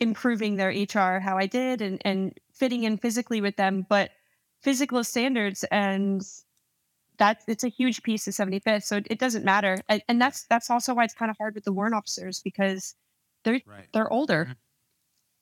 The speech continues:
Speaker 2: Yeah, that happens to us too. W-, what I meant is, uh, like, physical standards aside,
Speaker 1: Yeah.
Speaker 2: we look very
Speaker 1: Yeah.
Speaker 2: different, you know, and, and, and marsoc is the same, you know, uh, this rucking standard, this swim
Speaker 1: Yeah.
Speaker 2: standard, this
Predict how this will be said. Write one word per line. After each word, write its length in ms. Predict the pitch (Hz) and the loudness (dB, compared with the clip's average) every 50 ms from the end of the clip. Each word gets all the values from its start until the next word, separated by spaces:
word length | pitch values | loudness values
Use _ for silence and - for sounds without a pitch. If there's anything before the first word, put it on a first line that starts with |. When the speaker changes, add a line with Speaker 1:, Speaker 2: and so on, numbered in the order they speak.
| _ _ _ _ _ _ _ _ _ _ _ | _ _ _ _ _ _ _ _ _ _ _
Speaker 2:
Yeah, 160 | 123 120 113 | -2 -2 0
that 160 | 107 139 139 | 2 2 4
happens 280 | 147 160 143 151 143 - | 4 4 4 2 -2 0
to 80 | 151 139 | 0 0
us 80 | 123 - | 0 2
too. 180 | - 160 160 | 2 0 0
W-, 200 | - 165 170 180 | 2 0 -2 -2
what 180 | 175 170 160 151 | 2 2 2 2
I 60 | 151 | 2
meant 280 | 143 156 170 175 143 160 | 2 0 -2 -2 -2 -4
is, 140 | 156 127 - | -4 0 2
uh, 200 | 135 123 110 - - _ _ _ _ _ _ - | 2 2 2 -2 -6 _ _ _ _ _ _ 0
like, 320 | 143 143 139 - - - - | 2 2 2 0 -2 -10 -6
physical 380 | - - 185 151 - - 156 | -2 0 0 0 0 -2 -2
standards 540 | 135 - - 170 160 151 147 143 127 - - - _ _ - | -4 0 0 0 0 2 0 -2 -2 -4 -6 -12 _ _ -4
aside, 680 | 127 - - - - 131 120 104 95 90 90 92 82 | -4 -4 -2 2 4 4 6 6 4 0 -2 -4 -6
Speaker 1:
Yeah. 40 | - - _ _ _ _ | -8 -14 _ _ _ _
Speaker 2:
we 160 | - 123 139 147 | 0 2 4 4
look 240 | 151 160 151 - | 4 2 0 0
very 180 | - 139 139 131 | -2 -2 0 0
Speaker 1:
Yeah. 40 | 123 117 143 | 0 0 0
Speaker 2:
different, 420 | 131 110 98 92 85 82 - - - _ _ | 2 2 0 -2 -4 -8 -12 -16 -20 _ _
you 140 | _ 113 113 | _ 0 0
know, 200 | 117 113 120 123 - | 2 0 0 -2 -2
and, 160 | 147 151 - | -4 -4 -2
and, 160 | 147 151 160 - | -2 -4 -4 -4
and 200 | - 147 143 131 | -2 -2 0 2
marsoc 400 | 131 143 156 143 - 151 127 - | 4 2 2 4 2 2 2 2
is 80 | 131 107 | -2 -2
the 80 | 120 | -2
same, 420 | 113 - - 151 139 127 110 98 98 | -2 0 0 0 2 2 0 0 0
you 100 | 101 107 | 0 0
know, 200 | 113 107 104 - - _ _ _ _ _ | 0 0 -2 -4 -8 _ _ _ _ _
uh, 480 | - 117 110 104 101 101 101 98 98 90 - _ _ _ _ _ _ _ | -4 -2 0 0 0 -2 -2 -2 -4 -6 -8 _ _ _ _ _ _ _
this 320 | 101 101 143 151 127 - | -4 -2 0 0 0 -2
rucking 500 | - 120 123 123 - - 123 123 110 - | 0 2 2 2 2 0 -2 -2 -2 -2
standard, 460 | - - 127 117 113 110 107 107 101 | -4 -2 -2 0 0 0 0 -2 0
this 160 | 123 127 123 - | -2 -2 -2 -2
swim 220 | - 127 113 104 98 | -2 -2 -2 -2 2
Speaker 1:
Yeah. 200 | 107 101 95 92 | 2 4 4 4
Speaker 2:
standard, 220 | 107 101 104 95 98 | 2 -2 -4 -2 -2
this 280 | 110 104 - - - | -2 -2 -2 -6 -10